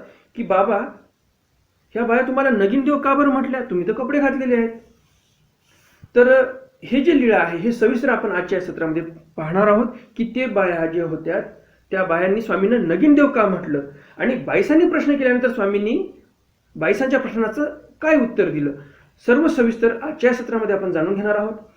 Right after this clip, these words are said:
मी ईश्वरदास महानुभाव सर्वांचं स्वागत करतो आपल्या महानुभाव प्रतितीपंथ या चॅनलमध्ये. आज आपण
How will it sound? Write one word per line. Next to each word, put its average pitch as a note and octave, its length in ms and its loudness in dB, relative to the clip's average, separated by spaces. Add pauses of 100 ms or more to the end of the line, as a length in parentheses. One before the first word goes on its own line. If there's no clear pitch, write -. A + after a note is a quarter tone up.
(140)
मी B3 160 2
ईश्वरदास A#3 520 0
महानुभाव G3 420 0
सर्वांचं G3 420 -2
स्वागत F#3+ 320 -4
करतो F3+ 220 -6
आपल्या E3+ 340 -2
महानुभाव F#3+ 460 0
प्रतितीपंथ E3 560 -6
या A3 140 -2 (360)
चॅनलमध्ये. C#3+ 640 -2 (1200)
आज A#3 240 2
आपण F#3+ 320 0